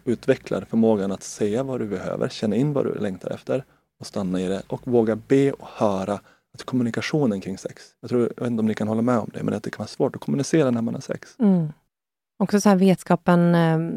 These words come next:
Speaker 2: för många kvinnor att det behöver inte alltid leda till sex, utan det kan bara leda till skön beröring, en massage, en klapp på ryggen, vad det nu kan vara, att man tar bort lite där pressen att det ska leda till något annat också, tror jag kan vara väldigt befriande.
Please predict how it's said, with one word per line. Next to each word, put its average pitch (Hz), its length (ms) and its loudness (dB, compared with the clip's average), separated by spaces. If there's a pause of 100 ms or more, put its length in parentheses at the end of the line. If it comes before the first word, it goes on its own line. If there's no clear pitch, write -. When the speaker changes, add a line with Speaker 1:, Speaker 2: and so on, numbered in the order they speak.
(400)
Speaker 2:
för - 140 0
många 175 200 6
kvinnor 175 560 4
att 143 380 -2
det 165 120 0
behöver 160 200 4
inte 160 140 2
alltid 160 840 0
leda 180 540 4
till 180 140 0
sex, - 380 -8
utan 165 220 2
det 160 100 4
kan 170 320 0
bara 160 140 2
leda 160 360 2
till 160 400 -2 (540)
skön 175 240 4
beröring, 151 640 0
en 165 180 2
massage, 156 880 0 (760)
en 185 60 2
klapp - 260 0
på - 80 2
ryggen, 151 500 2
vad 180 200 6
det 180 40 6
nu 156 140 2
kan 156 140 0
vara, 151 120 2
att 147 120 -6
man 165 100 0
tar 165 100 -2
bort 170 320 0
lite 165 300 -2
där 156 120 -2
pressen 156 400 -2
att 147 100 -6
det 147 100 -2
ska - 180 -6
leda 160 300 -2
till - 120 -10
något 165 180 -2
annat 247 280 0
också, - 240 -10
tror - 160 -8
jag 165 60 -8
kan 165 160 -4
vara 160 220 -2 (120)
väldigt 160 200 0
befriande. 180 520 -2